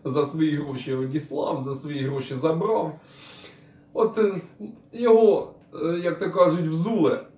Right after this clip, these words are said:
а він мовчить. От не каже, що за фірма. І за цього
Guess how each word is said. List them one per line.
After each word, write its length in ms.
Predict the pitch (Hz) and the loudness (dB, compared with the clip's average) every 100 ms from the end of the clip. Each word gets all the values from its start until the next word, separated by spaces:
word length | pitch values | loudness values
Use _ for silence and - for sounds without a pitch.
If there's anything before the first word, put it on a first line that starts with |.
| - | -8
а 160 | 247 | -4
він 200 | 247 180 | -2 0
мовчить. 600 | 156 123 110 - - - _ _ | 2 0 -2 -10 -12 -14 _ _
От 220 | - 185 - - - | -4 -4 -4 -16 -6
не 160 | 233 | -6
каже, 440 | - - - - - - | 0 0 -2 -6 -14 -16
що 240 | - 247 | -8 -6
за 160 | 151 139 | -2 -4
фірма. 600 | - 120 104 101 110 113 - _ _ | -6 -8 -8 -10 -12 -16 -20 _ _
І 140 | 277 | -4
за 160 | 226 214 | 0 0
цього 520 | - 269 190 175 165 | -2 -6 -4 -2 -4